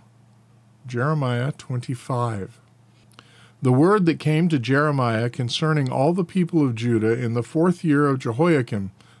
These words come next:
the son of Jo-, Josiah, king of Judah. That was the first year of Nebuchadnezzar, king of Babylon,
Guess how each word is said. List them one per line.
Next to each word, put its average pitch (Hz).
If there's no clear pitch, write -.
the 127
son 165
of 147
Jo-, 127
Josiah, 131
king 139
of 123
Judah. 110
That 135
was 127
the 123
first 190
year 120
of 117
Nebuchadnezzar, 120
king 101
of 98
Babylon, 117